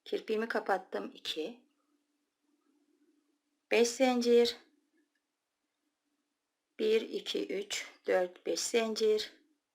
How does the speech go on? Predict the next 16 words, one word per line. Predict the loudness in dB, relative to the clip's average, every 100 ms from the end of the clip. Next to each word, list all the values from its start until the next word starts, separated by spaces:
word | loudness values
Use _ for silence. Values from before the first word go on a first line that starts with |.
| _ _ _ _ _ -20 _ _ 0
Dört. | 2 2 -2 -16 -20 -20 _ _ _ _ _ _ _ _ _ _ _ _ _ _ _ _ _ _ _ _ _
Beş | -2 0
zincir. | -2 -4 -4 -4 -4 -2 -2 -4 -8 _
Kirpiğimi | -10 -6 -8 -8 -8
kapattım. | -10 -6 -6 -8 _ -8 -8 -14 _ _ -20 -20 -20 _
Bu | 0
şekilde | 2 2 2 4
buraya | 4 6 4
beş | 2 2
tane | -2 -2 -6
kirpik | -10 -12 -16 -16
yaptım. | -18 _ -20 _ _ _ _ -20 -20 _
Bir | 0
zincirimi | 4 6 6 4 -2 -2 0
çektim | 4 4 4 2 2 2 -10 _ _ _ _ 0
ve | 2 2